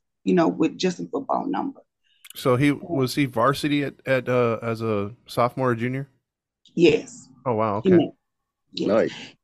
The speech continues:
Speaker 1: And, um, he always, he always just shine. He, he, you know, if Justin in the game,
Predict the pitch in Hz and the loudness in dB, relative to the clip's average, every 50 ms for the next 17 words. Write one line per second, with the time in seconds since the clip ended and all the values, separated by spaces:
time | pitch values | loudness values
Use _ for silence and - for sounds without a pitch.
0 | _ _ _ _ _ _ _ _ _ _ _ _ _ - 175 170 151 - - - | _ _ _ _ _ _ _ _ _ _ _ _ _ 4 6 6 6 4 4 4
1 | 135 156 156 135 113 104 101 113 165 175 165 - - - _ _ _ _ _ _ | 4 4 4 2 2 0 -2 -2 -2 -2 -4 -6 -12 -18 _ _ _ _ _ _
2 | _ _ _ _ - - - 180 - 262 269 285 277 - - 185 196 226 240 214 | _ _ _ _ -6 0 2 4 6 8 8 8 6 4 2 2 4 4 4 4
3 | 180 175 170 165 165 175 170 - - _ _ _ _ _ _ _ _ _ - 277 | 4 4 4 6 4 4 2 -2 -10 _ _ _ _ _ _ _ _ _ 2 2
4 | 277 - 220 226 247 262 277 269 262 233 214 208 240 233 - - - 190 185 202 | 2 4 2 2 2 2 2 2 2 0 0 -2 -2 -2 -2 -2 -2 0 0 0
5 | 214 175 151 - - - 180 175 - - 220 214 202 180 139 - - - 175 185 | -2 0 0 0 0 0 -4 -10 -14 -14 -12 -10 -10 -10 -10 -10 -12 -12 -10 -8
6 | 214 202 277 - _ _ _ _ _ _ _ _ _ _ _ _ _ _ _ _ | -8 -10 -10 -12 _ _ _ _ _ _ _ _ _ _ _ _ _ _ _ _
7 | _ _ _ - 185 196 185 175 170 - - - 151 - 139 165 156 160 - - | _ _ _ -2 0 0 2 2 0 0 -2 -4 -4 -2 -2 -2 -4 -6 -10 -6
8 | 156 196 233 233 - 269 262 262 262 254 226 233 233 240 240 233 214 202 190 | -2 -2 0 0 0 0 0 0 0 -2 -2 -4 -4 -4 -6 -6 -8 -10 -10